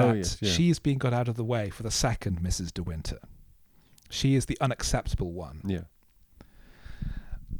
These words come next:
Speaker 1: Towards the end, I mean, the, the music score is very important as well. It's Johnny Greenwood does a score, and it has this sort of, um, light,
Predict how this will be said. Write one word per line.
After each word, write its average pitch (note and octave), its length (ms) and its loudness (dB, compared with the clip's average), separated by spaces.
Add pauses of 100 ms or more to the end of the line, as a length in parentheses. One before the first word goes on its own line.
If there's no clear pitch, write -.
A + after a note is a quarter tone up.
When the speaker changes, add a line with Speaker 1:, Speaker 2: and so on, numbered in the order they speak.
(120)
Speaker 1:
Towards G3+ 420 8
the E3 160 8
end, G#2+ 580 6 (380)
I C3 60 8
mean, C#3+ 140 8
the, C#3+ 100 6
the C#3 180 0
music G#3 340 8
score A2+ 260 0
is G#2+ 100 0
very A2 200 0
important G#2+ 360 4
as - 100 2
well. G2+ 120 -2
It's - 100 -10
Johnny E3 260 4
Greenwood C3+ 400 2
does F#2+ 140 -6
a F#2 60 -8
score, F2+ 380 -6 (480)
and A#2+ 240 2
it A2+ 120 -4
has A#2+ 540 0
this A#2+ 180 0
sort B2 240 0
of, - 200 -12 (760)
um, A2+ 440 0 (400)
light, C#3+ 540 4